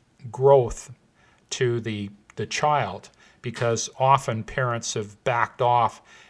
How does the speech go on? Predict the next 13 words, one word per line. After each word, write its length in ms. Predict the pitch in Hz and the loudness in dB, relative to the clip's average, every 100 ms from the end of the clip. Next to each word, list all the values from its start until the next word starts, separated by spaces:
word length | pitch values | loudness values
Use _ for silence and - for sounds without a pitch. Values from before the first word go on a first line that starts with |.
| _ | _
and 100 | 120 | -6
it's 180 | 113 - | -6 -6
the 100 | 107 | -10
kids 380 | - 190 135 - | 0 0 0 -4
who've 220 | 120 101 | -6 -4
really 360 | 120 143 123 | 0 2 2
taken 360 | 113 135 127 117 | -2 -4 -4 -6
that 200 | 110 101 | -8 -6
business 440 | 127 117 110 95 | -4 -4 -6 -6
and 100 | 117 | -6
making 300 | 110 120 110 | -6 -8 -8
it 140 | 98 98 | -10 -8
grow. 380 | - 131 117 | 0 2 2